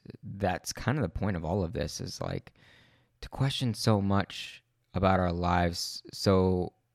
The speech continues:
we're inquisitive enough to determine whether we're lying to ourselves or not. <laughs> I think that's the big point here, is,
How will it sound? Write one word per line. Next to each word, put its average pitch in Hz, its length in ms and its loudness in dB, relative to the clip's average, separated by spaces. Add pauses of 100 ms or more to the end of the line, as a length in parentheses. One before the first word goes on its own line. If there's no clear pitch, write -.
(920)
we're 95 420 2
inquisitive 104 640 2 (120)
enough 90 500 0 (640)
to 98 100 0
determine 95 680 0
whether 90 320 0
we're 90 100 0
lying 107 320 4
to 87 120 0
ourselves 82 420 -2
or - 60 -6
not. 80 240 -6
<laughs> - 40 -20
I - 480 -6
think 113 160 -2
that's 107 140 -4
the - 80 -8
big 98 220 0
point 98 220 -2
here, 78 140 -6
is, 82 240 -6